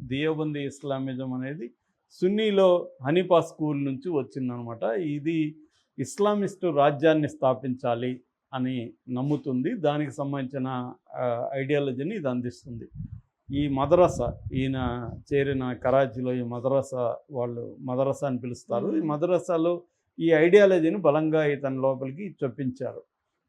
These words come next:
Speaker 1: So అప్పట్లోనే అక్కడ చదువుకునేటప్పుడే ఇతను బంగ్లా, సూడాను, అరబ్బుకు సంబంధించిన వివిధ టెర్రరిస్టుల ఇది, అవన్నీ కూడా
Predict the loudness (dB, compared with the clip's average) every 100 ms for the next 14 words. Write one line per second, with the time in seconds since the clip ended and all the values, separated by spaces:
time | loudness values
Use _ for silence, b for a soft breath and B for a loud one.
0 | -2 4 6 6 4 0 2 2 4 2
1 | -2 -4 0 2 2 4 4 4 2 0
2 | 0 0 2 2 2 -2 -2 -4 -8 -14
3 | _ _ -2 2 2 6 6 6 2 0
4 | 4 4 4 -2 -2 2 4 2 0 -4
5 | -4 -6 -4 -4 -6 -6 -4 -6 -8 _
6 | _ _ -2 0 2 2 2 2 2 0
7 | -2 0 4 4 2 0 0 -2 -4 -4
8 | -2 -2 -2 -2 2 2 0